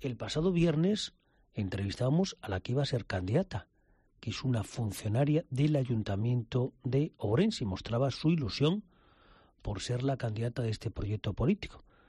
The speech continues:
Bueno, pues la candidata, que el viernes hablaba tranquilamente en los micrófonos de la cadena cope de su proyecto político,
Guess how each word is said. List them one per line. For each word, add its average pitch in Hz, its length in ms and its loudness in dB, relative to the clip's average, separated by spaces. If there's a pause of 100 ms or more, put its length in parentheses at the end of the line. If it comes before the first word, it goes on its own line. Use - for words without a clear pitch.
(180)
Bueno, 165 180 4
pues 92 160 -4
la 92 140 -2
candidata, 117 760 0 (680)
que 98 220 -4
el 95 220 -4
viernes 165 560 2
hablaba 131 560 0 (500)
tranquilamente 143 840 0
en 104 60 -2
los 98 80 -4
micrófonos 120 600 -2
de 113 80 -2
la 107 100 -2
cadena 110 320 0
cope 120 340 0
de 113 160 -4
su 113 140 -6
proyecto 110 400 0
político, 175 600 0